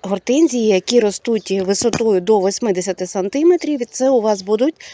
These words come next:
просто квітучі букети. Це рослинки тут будлея, спіреї, вони ще не розсаджені, їх потрібно розсадити або по горщиках, або в ґрунт.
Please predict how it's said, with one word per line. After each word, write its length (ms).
просто 420
квітучі 800
букети. 600
Це 120
рослинки 680
тут 260
будлея, 400
спіреї, 400
вони 260
ще 220
не 160
розсаджені, 580
їх 140
потрібно 340
розсадити 500
або 160
по 160
горщиках, 600
або 280
в 140
ґрунт. 360